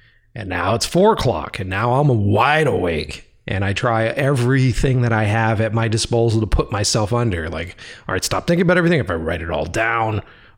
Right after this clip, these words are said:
I'm not going to think anymore about it.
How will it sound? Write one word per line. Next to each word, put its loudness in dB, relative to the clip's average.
I'm -2
not -4
going 0
to 0
think 2
anymore 6
about 2
it. 0